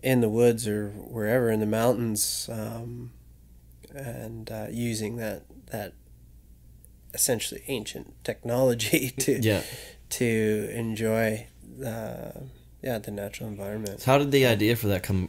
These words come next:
Speaker 2: come about? Was it a, was it a desire to, like you said, connect a little tighter or be, you know, become a little more familiar with, you know, where you're from and,
Speaker 1: For
Speaker 2: and,
Speaker 1: sure.
Speaker 2: and your heritage and be like, "I'm gonna," <laughs> was it just one day like, "I'm gonna build a teepee"?
Speaker 1: Yeah, I mean, I, I,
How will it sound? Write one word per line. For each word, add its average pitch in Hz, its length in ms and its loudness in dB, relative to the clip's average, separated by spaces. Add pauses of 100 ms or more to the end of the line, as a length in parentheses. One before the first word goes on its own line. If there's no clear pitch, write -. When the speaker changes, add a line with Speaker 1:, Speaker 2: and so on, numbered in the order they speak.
Speaker 2:
come 98 180 0
about? 92 320 2
Was 101 160 2
it 107 140 4
a, 101 180 2
was 98 200 2
it 107 100 4
a 101 80 4
desire 98 640 0
to, 143 360 2
like 131 220 -2
you 127 60 -2
said, 123 300 2
connect 117 340 4
a 123 60 0
little 117 480 2 (320)
tighter 131 560 6
or 117 140 2
be, 107 220 -4
you 117 360 2
know, 107 40 2
become 120 220 2
a 117 40 4
little 113 160 6
more 110 120 4
familiar 113 540 6
with, 107 440 2
you 110 220 0
know, 101 140 2
where 101 160 2
you're 98 100 4
from 98 360 0
and, 95 220 -2 (320)
Speaker 1:
For - 140 -6
Speaker 2:
and, 101 140 4
Speaker 1:
sure. 175 120 2
Speaker 2:
and 110 140 4
your 104 80 2
heritage 110 420 2
and 117 80 0
be 104 60 0
like, 101 180 0
"I'm 156 120 -2
gonna," 165 160 -2 (160)
<laughs> - 160 -4
was 135 160 4
it 127 40 2
just 113 180 4
one 113 120 4
day 104 140 4
like, 92 160 0
"I'm 185 100 -2
gonna 92 140 -2
build 92 180 -4
a 113 40 -6
teepee"? 147 500 -4
Speaker 1:
Yeah, 302 420 4
I 170 60 8
mean, 170 240 8
I, 101 280 0 (160)
I, - 140 -8